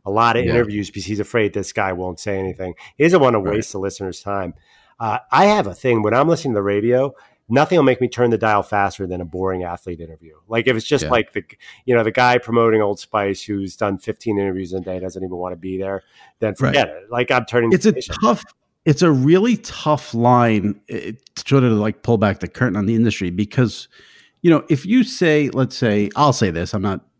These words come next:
Speaker 2: this is not Andrew, so come after me. If you say you have a, uh, Rob Gronkowski on the podcast, like,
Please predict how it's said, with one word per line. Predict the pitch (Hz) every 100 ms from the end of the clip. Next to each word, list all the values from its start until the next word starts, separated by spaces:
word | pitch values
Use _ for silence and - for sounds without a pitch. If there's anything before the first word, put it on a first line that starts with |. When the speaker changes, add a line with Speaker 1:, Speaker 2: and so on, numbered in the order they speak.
| -
Speaker 2:
this | 101
is |
not | 113 113
Andrew, | 107 92 69
so | - 92 87 -
come | 107 101
after | 90 101 82
me. | 76 - - _ _ _
If | - 135
you | 165
say | 196
you | 196 180
have | 139
a, | 143 147
uh, | 135 127 117
Rob | 127 127 113
Gronkowski | 117 104 - 107 98 104 101
on | 95
the | 95
podcast, | - 98 104 - - - -
like, | 139 -